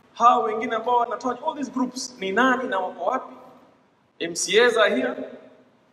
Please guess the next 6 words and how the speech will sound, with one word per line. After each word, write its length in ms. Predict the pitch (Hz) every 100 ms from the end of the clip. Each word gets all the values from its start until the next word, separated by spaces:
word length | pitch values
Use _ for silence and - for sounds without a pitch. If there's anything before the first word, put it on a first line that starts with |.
| _
Sub-county 500 | - 147 - 233 233
administration 680 | 220 208 196 - 254 247 247
iko 180 | 247 240
hapa. 300 | 254 - - - - _ _ _ _ _ _ _ _ _ _
Eh? 120 | 226 330 - _ _ _ -
National 600 | 214 214 233 220 208